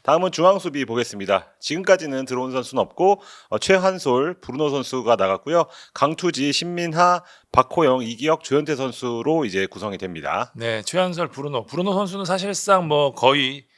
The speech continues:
Speaker 2: 일찌감치 전력 외였기 때문에 부상으로 뛴 경기가 없어서 사실상 뭐 변화가 없다고 봐야 될 것 같아요. 최한솔 선수 정도가 빠져나갔는데 뭐 숫자는 부족하지 않습니다.
Speaker 1: 음.
Speaker 2: 강투지, 신민아. 지난 시즌에 박호영 선수가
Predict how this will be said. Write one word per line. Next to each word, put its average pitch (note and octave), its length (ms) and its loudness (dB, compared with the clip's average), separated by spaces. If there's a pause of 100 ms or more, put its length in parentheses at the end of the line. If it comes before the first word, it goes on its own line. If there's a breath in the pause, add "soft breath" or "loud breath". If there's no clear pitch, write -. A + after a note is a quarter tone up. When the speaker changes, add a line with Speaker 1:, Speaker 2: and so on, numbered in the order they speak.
(140 soft breath)
Speaker 2:
일찌감치 D#3 420 -2
전력 C3 220 0
외였기 A#2+ 260 -8
때문에 A2+ 280 -10
부상으로 A#2 800 -2 (140)
뛴 D#3+ 160 -8
경기가 D3 380 -6
없어서 B2+ 500 -4 (380 loud breath)
사실상 D#3 640 -4
뭐 A#2 180 -2
변화가 A#2+ 340 -2
없다고 B2 320 -4
봐야 G2 180 -2
될 G2+ 140 -8
것 A2 100 -8
같아요. F2 240 -10
최한솔 F#3 420 -2
선수 D3+ 260 -10
정도가 A#2 260 -8
빠져나갔는데 B2+ 800 -4 (540 loud breath)
뭐 D3 100 -8
숫자는 A#3 460 4
부족하지 D#3 340 -8
않습니다. A2 720 0
Speaker 1:
음. A#2 40 -16
Speaker 2:
강투지, A#2+ 480 -10
신민아. D#3 400 -4
지난 F#3 360 -2
시즌에 F#3+ 320 -4
박호영 G3+ 500 -4
선수가 F3 840 -2